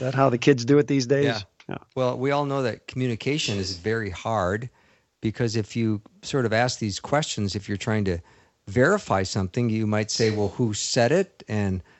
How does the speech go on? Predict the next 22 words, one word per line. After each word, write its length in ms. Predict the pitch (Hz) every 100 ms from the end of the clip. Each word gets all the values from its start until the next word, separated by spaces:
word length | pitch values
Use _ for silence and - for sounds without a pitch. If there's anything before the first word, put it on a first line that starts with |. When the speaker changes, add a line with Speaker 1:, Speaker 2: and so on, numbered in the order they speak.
| _ _
Speaker 2:
how 200 | - 127
do 120 | 104
they 260 | 95 135 285
know? 460 | 165 92 131 208 _ _ _ _ _ _ _ -
And, 500 | 120 117 110 107 107 -
Speaker 1:
Mm-hmm. 340 | 120 117 110
Speaker 2:
and 120 | 117
are 180 | 123 113
they, 200 | 117 123 -
and 140 | 113
are 140 | 120 120
they 160 | 120
biased?" 800 | 107 87 92 110 185 220 - -
And 400 | 120 113 107 107 95 _ _ _ _ _ _ _
then 120 | 120
you 120 | 120 113
ask 200 | 123 -
yourself, 320 | 120 131 117
"What 360 | 117 120 139
don't 220 | - 143 -
I 220 | 135 233
know?" 300 | 277 - -